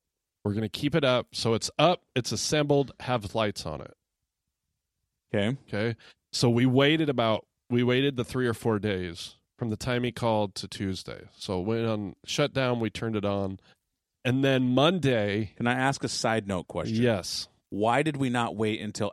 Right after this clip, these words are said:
Speaker 2: after the first of the year to wash the
Speaker 1: Well, 'cause
Speaker 2: carpets?
Speaker 1: I, oh, why does it, why would it need to ma-,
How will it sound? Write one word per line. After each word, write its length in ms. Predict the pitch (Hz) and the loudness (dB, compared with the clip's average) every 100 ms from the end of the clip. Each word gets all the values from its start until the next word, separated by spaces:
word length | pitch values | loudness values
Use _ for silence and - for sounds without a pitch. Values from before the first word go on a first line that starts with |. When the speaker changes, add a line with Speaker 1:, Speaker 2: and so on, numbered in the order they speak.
| - | -4
Speaker 2:
after 360 | 104 98 - 101 | -2 -2 -4 -8
the 100 | 92 | -6
first 320 | - 95 - | -6 -6 -8
of 60 | 90 | -10
the 80 | |
year 220 | 87 87 85 | -8 -8 -8
to 120 | 92 | -8
wash 240 | 82 80 | -8 -4
the 80 | 131 | 2
Speaker 1:
Well, 220 | 147 151 156 | 2 2 0
'cause 200 | 170 143 | -2 -2
Speaker 2:
carpets? 160 | - - _ - - _ _ _ _ _ _ _ | -4 -10 _ -20 -20 _ _ _ _ _ _ _
Speaker 1:
I, 40 | 107 | -6
oh, 80 | 98 | -4
why 140 | 95 | -2
does 200 | 107 101 | -2 -4
it, 100 | 98 | -6
why 180 | - 95 | -6 -4
would 120 | 107 101 | -2 -4
it 140 | - 101 | -6 -10
need 220 | 98 98 | -10 -10
to 100 | - | -10
ma-, 220 | 85 87 | -10 -10